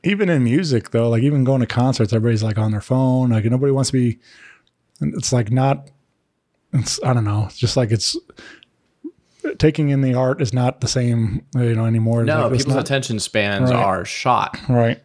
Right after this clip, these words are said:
Speaker 2: No, yeah, yeah, for sure. No, it's completely different.
Speaker 1: Yeah.
Speaker 2: I mean, just, like, uh, people are more worried about recording, uh, the concert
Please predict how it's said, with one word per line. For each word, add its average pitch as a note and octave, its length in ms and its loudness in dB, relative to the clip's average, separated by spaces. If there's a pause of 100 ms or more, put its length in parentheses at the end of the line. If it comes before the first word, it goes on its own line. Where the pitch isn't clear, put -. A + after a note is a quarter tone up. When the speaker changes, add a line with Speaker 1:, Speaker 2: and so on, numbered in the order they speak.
(140)
Speaker 2:
No, A2+ 340 2
yeah, G2+ 100 2
yeah, G#2 180 4
for A2 180 -4
sure. A#2 280 2
No, A2 180 2
it's - 320 0
completely C3 420 -2
different. F#2+ 360 -2
Speaker 1:
Yeah. B2 140 4
Speaker 2:
I - 20 2
mean, G2+ 160 -2
just, A2 260 -2
like, G2 320 -2 (680)
uh, F#2+ 500 2
people C3+ 380 -2
are A#2+ 160 2
more A2+ 280 0
worried A2 480 2
about F#2+ 720 0
recording, G#2 920 0 (920)
uh, G2 520 0
the A2 160 -2
concert A#2 800 0